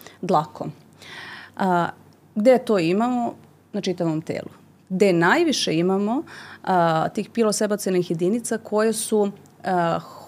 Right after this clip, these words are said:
vezane hormonima, jel, u vezi sa hormonima, pre svega androgenima, muškim polnim hormonima, to je regija lica, zatim presternalno, odnosno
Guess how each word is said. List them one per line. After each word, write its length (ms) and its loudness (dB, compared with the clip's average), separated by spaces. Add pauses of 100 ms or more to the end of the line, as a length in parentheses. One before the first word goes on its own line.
(180)
vezane 480 2
hormonima, 1000 2
jel, 260 0
u 80 0
vezi 280 0
sa 220 -2
hormonima, 560 0
pre 160 -4
svega 260 0
androgenima, 680 0 (180)
muškim 340 2
polnim 280 -2
hormonima, 640 0 (360)
to 120 2
je 60 4
regija 340 2
lica, 520 -4 (540)
zatim 580 -2 (120)
presternalno, 960 0
odnosno 760 -2